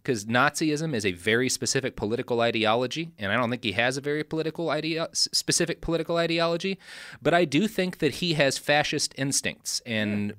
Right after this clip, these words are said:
Speaker 1: Benito Mussolini was not a Nazi, but he was a fascist. Francisco Franco was not a Nazi, but he was a fascist. The "I alone can fix," which he said in a, one of his speeches running up to the election,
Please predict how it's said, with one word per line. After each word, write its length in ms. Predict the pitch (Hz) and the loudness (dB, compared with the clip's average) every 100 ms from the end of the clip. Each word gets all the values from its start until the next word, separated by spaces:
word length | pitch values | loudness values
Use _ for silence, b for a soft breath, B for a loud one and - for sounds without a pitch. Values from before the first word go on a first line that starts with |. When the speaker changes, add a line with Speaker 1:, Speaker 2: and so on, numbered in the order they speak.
| - | -14
Speaker 1:
Benito 380 | 110 113 123 147 | -6 0 2 4
Mussolini 580 | 139 135 135 147 156 110 | 4 2 0 0 0 -2
was 180 | 104 101 | -2 0
not 180 | 120 | 2
a 60 | 117 | 2
Nazi, 400 | 117 147 - 107 | 2 0 0 -6
but 120 | 101 | -4
he 60 | 98 | -4
was 140 | 101 | -4
a 40 | 101 | -2
fascist. 500 | - 131 127 82 - | 2 2 2 -4 -8
Francisco 540 | - 92 - 131 151 131 | -6 -4 0 0 0 0
Franco 480 | - 196 - 123 | 2 2 2 0
was 160 | 127 107 | 0 0
not 200 | 110 127 | 2 2
a 60 | 147 | 2
Nazi, 420 | 185 190 147 147 | 2 2 0 -4
but 200 | 127 90 | -4 -4
he 100 | 95 | -2
was 160 | 107 143 | -2 0
a 40 | |
fascist. 600 | - 202 95 80 - - b b b b b b | 4 4 4 0 -6 -10 b b b b b b
The 260 | 131 143 - | -2 -2 2
"I 140 | 117 165 | 4 6
alone 420 | 156 143 147 151 | 6 6 2 0
can 180 | 143 120 | -4 -4
fix," 560 | - 190 - - - | -2 -2 -2 -4 -2
which 180 | 117 - | -4 -4
he 120 | 135 | -2
said 460 | 120 135 139 143 143 - | 0 2 0 -2 -16 -8
in 140 | 131 | -4
a, 180 | 131 127 | -2 -2
one 300 | 120 120 139 | -6 -6 -2
of 80 | 135 | -2
his 180 | 139 135 | 0 -2
speeches 560 | - - 139 143 147 | -2 -2 -2 -2 -2
running 220 | 127 131 143 | 0 0 0
up 80 | 143 | -4
to 60 | |
the 100 | 147 | -4
election, 500 | 147 151 - 180 180 | 0 0 0 -4 -8